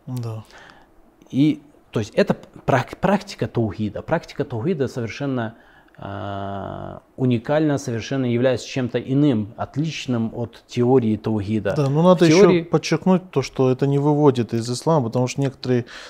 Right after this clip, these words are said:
Speaker 1: наши телезрители, возможно, кто-то из них является мнительным, может подумать, что это выводит из
Speaker 2: Нет, это из
Speaker 1: религии.
Speaker 2: ислама не выводит, и даже более того, из веры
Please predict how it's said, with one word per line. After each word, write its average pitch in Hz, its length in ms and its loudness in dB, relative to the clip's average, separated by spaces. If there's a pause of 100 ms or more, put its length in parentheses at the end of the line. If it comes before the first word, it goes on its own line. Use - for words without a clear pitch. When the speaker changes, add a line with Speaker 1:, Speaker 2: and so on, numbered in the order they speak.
Speaker 1:
наши 123 420 0 (220)
телезрители, 135 640 0
возможно, 127 540 0
кто-то 135 320 -2
из 127 180 2
них 131 240 -2 (400)
является 135 460 2
мнительным, 147 500 2
может 127 260 2
подумать, 131 420 0
что - 180 -4
это 120 140 -2
выводит 123 460 0
из 113 260 -4 (140)
Speaker 2:
Нет, 139 300 2
это 131 80 0
из 131 40 4
Speaker 1:
религии. 160 180 8
Speaker 2:
ислама 151 340 6
не 123 120 4
выводит, 139 360 4
и 131 40 -6
даже 120 220 4
более 139 260 8
того, 117 200 0
из 127 400 -2
веры 117 760 2